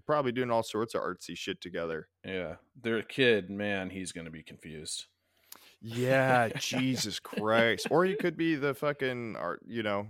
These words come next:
Speaker 2: Or he
Speaker 1: the
Speaker 2: could be the
Speaker 1: president.
Speaker 2: representation of the, yeah, the new, the new United States,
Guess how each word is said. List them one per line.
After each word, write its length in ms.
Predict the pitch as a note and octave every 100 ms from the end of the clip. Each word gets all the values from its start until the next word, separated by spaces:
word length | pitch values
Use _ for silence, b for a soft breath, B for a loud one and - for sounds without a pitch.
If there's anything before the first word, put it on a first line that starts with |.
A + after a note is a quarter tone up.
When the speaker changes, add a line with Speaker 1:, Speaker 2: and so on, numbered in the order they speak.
| -
Speaker 2:
Or 160 | B2 C#3
he 60 | C#3+
Speaker 1:
the 60 |
Speaker 2:
could 100 | C#3
be 120 | B2+ B2+
the 360 | - - A#2+
Speaker 1:
president. 360 | B2 A#2 A#2+ G2+
Speaker 2:
representation 500 | A2 A2+ G#2+ - G#2+
of 120 | F#2+
the, 60 | G#2+
yeah, 200 | G2+ F#2
the 100 | G2+
new, 460 | G#2 G#2 G#2 G2+ G#2+ -
the 160 | A2 G#2
new 540 | G2+ G2 F#2+ G2 F2+ -
United 420 | A2 G2+ F2+ E2+
States, 480 | - D#2+ E2 - -